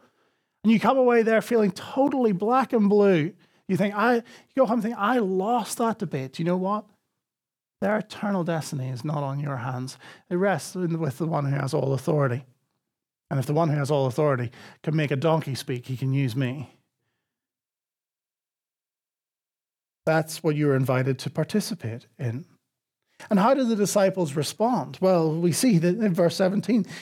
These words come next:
uh, they respond to the risen Lord Jesus on that mountain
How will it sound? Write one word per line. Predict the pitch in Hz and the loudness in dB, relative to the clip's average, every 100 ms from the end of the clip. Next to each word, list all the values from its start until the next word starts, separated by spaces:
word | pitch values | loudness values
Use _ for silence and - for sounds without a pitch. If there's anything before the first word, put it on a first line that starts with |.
| - - | -8 0
uh, | 214 220 | 2 2
they | 208 185 | 4 4
respond | 165 147 - - 208 269 262 240 170 202 | 4 0 -4 0 2 4 4 4 0 -2
to | - 147 | -6 0
the | 156 | 2
risen | 143 185 220 240 | 4 4 2 0
Lord | 196 175 147 | 2 2 2
Jesus | 147 139 135 120 - | 0 -2 -2 -4 -2
on | 208 233 | 0 2
that | 190 147 | 2 0
mountain | 123 127 113 123 139 | -2 -4 -4 -6 -8